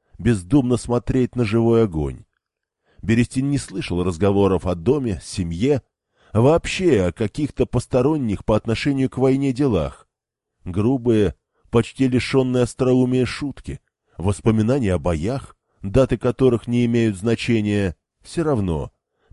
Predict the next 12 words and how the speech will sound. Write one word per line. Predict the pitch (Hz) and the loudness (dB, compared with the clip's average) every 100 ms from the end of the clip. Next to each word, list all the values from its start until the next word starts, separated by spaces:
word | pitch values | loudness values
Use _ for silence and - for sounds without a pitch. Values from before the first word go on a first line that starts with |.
| - | 0
Перемышль | 98 101 131 - 127 123 | 0 0 -2 0 0 0
ли | 120 | 0
четырнадцатого | 117 127 - 117 120 113 120 120 113 | -2 -2 0 0 0 0 -2 0 0
года, | 101 113 107 101 - _ _ _ - | 2 2 4 2 -2 _ _ _ 0
озеро | 147 135 135 | 2 4 4
Нарочь | 113 113 151 143 - | 4 2 2 -2 -4
шестнадцатого | - 139 - 139 123 123 123 123 104 _ _ - | -6 -6 -2 -2 -2 -2 2 2 2 _ _ -4
или | 98 107 | 0 0
хутор | - 110 117 104 | 2 0 2 2
Верхнебаканский | 104 107 113 107 120 - 170 147 - 90 | 2 2 0 0 0 -2 -6 -6 -4 -4
зимой | 80 98 90 | -2 -2 -2
двадцатого, | 80 101 - 107 82 78 73 | 0 -4 -2 -2 -2 -4 -6